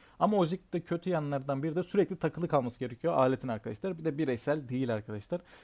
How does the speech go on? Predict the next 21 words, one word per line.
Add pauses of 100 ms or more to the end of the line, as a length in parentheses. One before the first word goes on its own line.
(260)
Ee, (340)
subjektifte
sosyoekonomik
düzeyden
bile
etkileniyormuş
arkadaşlar.
Peki, (100)
subjektifleri
önceki
soruda
gördük.
Peki
objektifte
diğerleri
nelerde? (440)
Burada
çift
etiketli
su
arkadaşlar.